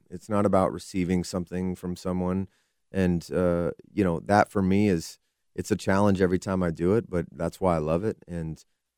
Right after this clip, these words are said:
you know, telling a story, uh, set to melody is probably the coolest thing you can do when you can touch someone's heart and make somebody feel like they can relate to a story that you wrote,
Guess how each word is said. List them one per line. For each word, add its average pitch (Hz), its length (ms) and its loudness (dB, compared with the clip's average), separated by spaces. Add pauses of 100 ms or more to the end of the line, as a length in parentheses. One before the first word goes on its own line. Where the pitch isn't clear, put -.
you 95 80 0
know, 87 140 4
telling 104 380 2
a - 20 0
story, 110 840 4
uh, 80 400 -6 (160)
set - 300 0
to 101 100 -6
melody 98 500 0 (160)
is 87 460 -2 (440)
probably 98 280 4
the 85 80 0
coolest 92 340 -2
thing 92 140 -2
you 90 100 -2
can 90 140 -6
do 87 240 4
when 85 160 -2
you 90 80 -2
can 87 180 -10
touch 82 220 0
someone's 95 320 -2
heart 90 320 2
and 80 240 -8 (480)
make 101 220 2
somebody 98 340 2
feel 95 320 2
like 90 260 4
they 87 160 0
can 92 180 -4
relate 85 420 0 (280)
to 92 140 -2
a 82 40 0
story 95 300 2
that 80 140 2
you 98 140 2
wrote, 85 280 4